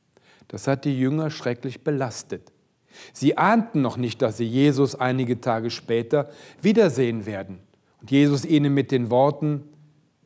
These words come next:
"Friede sei mit euch", ihr Weglaufen verziehen hat. Wer Verstorbenen noch etwas sagen will oder muss, möchte seinen Frieden machen mit dem Tod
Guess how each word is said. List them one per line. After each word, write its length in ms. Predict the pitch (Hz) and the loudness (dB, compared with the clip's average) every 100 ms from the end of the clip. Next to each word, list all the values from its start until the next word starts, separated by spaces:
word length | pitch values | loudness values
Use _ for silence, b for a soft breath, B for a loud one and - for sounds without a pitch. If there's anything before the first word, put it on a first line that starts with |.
| _ _ | _ _
"Friede 380 | - 147 160 170 | -6 0 2 2
sei 160 | 143 | 0
mit 200 | 131 127 | 0 -2
euch", 440 | 101 90 92 - - _ _ _ _ _ _ _ | -4 -10 -10 -18 -20 _ _ _ _ _ _ _
ihr 240 | 123 107 | -6 -2
Weglaufen 580 | 117 113 117 113 120 135 | -4 -4 -2 0 0 -4
verziehen 560 | 120 117 - 123 120 101 | -8 -10 -8 -6 -4 -6
hat. 300 | 92 - - _ _ _ _ _ _ _ _ _ _ _ _ _ _ _ | -12 -16 -20 _ _ _ _ _ _ _ _ _ _ _ _ _ _ _
Wer 220 | 131 131 | 0 2
Verstorbenen 640 | 123 131 - 180 196 151 123 | 0 -4 -2 0 0 0 -4
noch 160 | 113 | -4
etwas 360 | 120 - 123 113 | -8 -6 -6 -4
sagen 440 | 139 135 135 120 | -4 -4 -4 -8
will 240 | 101 117 123 | -6 -4 -4
oder 200 | 110 110 | -4 -6
muss, 460 | 110 143 147 - - _ _ _ _ _ _ _ | -4 -4 -4 -10 -16 _ _ _ _ _ _ _
möchte 360 | - 135 127 139 | -6 -4 -2 -2
seinen 280 | 123 117 113 | -2 -2 -4
Frieden 460 | - 135 151 147 | -6 -4 -4 -4
machen 360 | 135 131 - 123 | -6 -8 -10 -8
mit 200 | 123 120 | -8 -6
dem 280 | 123 117 - | -8 -8 -12
Tod 280 | 113 104 | -10 -10